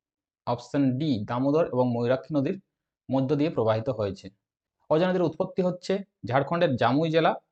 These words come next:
সেখান থেকে বাটপাড়া অঞ্চলের মধ্য দিয়ে এটি দেওঘর এবং জামতারা জেলা, পরবর্তীকালে পশ্চিমবঙ্গের বীরভূম এবং বর্ধমান জেলার মধ্যে প্রবাহিত হয়ে বর্ধমানে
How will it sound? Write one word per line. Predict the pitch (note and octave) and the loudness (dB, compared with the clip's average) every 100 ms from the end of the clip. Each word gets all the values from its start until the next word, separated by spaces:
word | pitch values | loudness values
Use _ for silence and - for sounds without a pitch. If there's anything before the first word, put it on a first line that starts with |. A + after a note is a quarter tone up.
| _ _ - | _ _ -4
সেখান | D3+ D3 E3+ E3 | -2 0 0 0
থেকে | E3 F3+ | 0 2
বাটপাড়া | C3+ B2+ D3+ D3+ | 2 4 2 2
অঞ্চলের | D#3 D3+ | 0 0
মধ্য | D3 C#3+ D#3+ | 0 -2 -2
দিয়ে | G3+ - _ _ _ _ - | -4 -4 _ _ _ _ -2
এটি | C#3+ F3 A#3 - _ _ _ - | 0 2 0 -4 _ _ _ -4
দেওঘর | B2+ D3 B2 D#3 D#3 | 2 4 4 4 6
এবং | D3+ B2+ | 4 4
জামতারা | B2+ C#3 D3+ | 2 4 2
জেলা, | D3 F#3+ - - | 2 -2 -4 2
পরবর্তীকালে | D3 D#3+ E3 D#3+ D#3 | 4 4 0 -2 -2
পশ্চিমবঙ্গের | C#3 - D#3+ D#3+ C3+ | -4 -4 -2 0 0
বীরভূম | B2+ B2+ D#3+ | 0 0 0
এবং | D3+ | 2
বর্ধমান | C3+ B2 C#3 | 2 2 2
জেলার | D3 | 0
মধ্যে | C#3+ C#3 | 0 -2
প্রবাহিত | A#2+ B2 B2+ C#3+ | 0 0 0 -2
হয়ে | A3+ - _ _ _ - | -2 -4 _ _ _ 0
বর্ধমানে | C3+ C#3+ D#3+ | 2 2 0